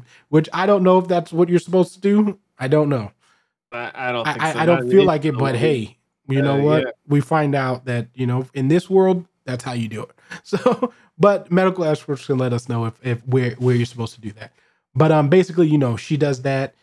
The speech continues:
Speaker 1: She's able to give him the medicine, and then she, like, lays on him, like, you know what I mean? Like, I, I, just, like, comforting dad, right? Like, it's,
Speaker 2: Yeah.
Speaker 1: it's one of those things where it's just like,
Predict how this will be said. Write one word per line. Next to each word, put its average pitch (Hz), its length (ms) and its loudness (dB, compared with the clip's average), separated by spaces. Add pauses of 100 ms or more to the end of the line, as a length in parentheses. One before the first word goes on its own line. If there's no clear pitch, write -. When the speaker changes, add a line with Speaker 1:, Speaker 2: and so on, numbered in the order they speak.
(140)
Speaker 1:
She's 127 220 -10
able 135 180 0
to 131 60 2
give 127 180 0
him 131 120 2
the 120 40 4
medicine, 123 480 0
and 120 180 -2
then 123 140 0
she, 127 300 -2
like, 117 260 -6
lays 151 320 0
on 120 380 -4
him, 120 420 -4
like, 123 220 -4
you 131 80 0
know 131 60 0
what 123 60 0
I 120 40 2
mean? 123 180 4
Like, 117 240 -4 (600)
I, - 100 -10 (140)
I, 147 240 -12
just, 135 260 -2
like, 131 220 -4
comforting 135 500 -2
dad, 117 340 -6
right? 117 280 -8
Like, 120 280 -10
it's, 123 260 -8
Speaker 2:
Yeah. 151 180 0
Speaker 1:
it's 131 160 -6
one 143 180 4
of 135 60 2
those 131 220 0
things 143 280 0
where 131 160 4
it's 127 80 -2
just 127 240 -8
like, 123 200 -4